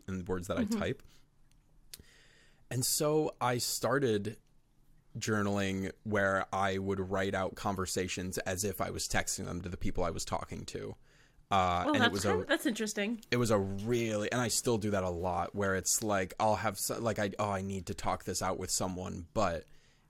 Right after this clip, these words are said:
Speaker 1: it's not the time, and it's also like, I know I'm way more in my thoughts, and I wanna, like, have the conversation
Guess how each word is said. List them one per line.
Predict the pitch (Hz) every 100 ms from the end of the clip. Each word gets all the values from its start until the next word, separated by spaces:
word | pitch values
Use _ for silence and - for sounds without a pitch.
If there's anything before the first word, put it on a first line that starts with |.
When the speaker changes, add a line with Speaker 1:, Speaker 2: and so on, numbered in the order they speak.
| - -
Speaker 1:
it's | 104 -
not | 107 87 -
the |
time, | - - 101 98 95 95 -
and | 95
it's | 92 90 - -
also | 98 95 - 95
like, | 95 90 -
I | 98
know | 98 95
I'm | 92
way | 98 95
more | 95 95
in |
my | 92 87
thoughts, | - 92 -
and | -
I | 95
wanna, | 90 92 92
like, | 92 -
have | - 95 92
the | 95
conversation | 113 90 90 - 98 92 - 90 90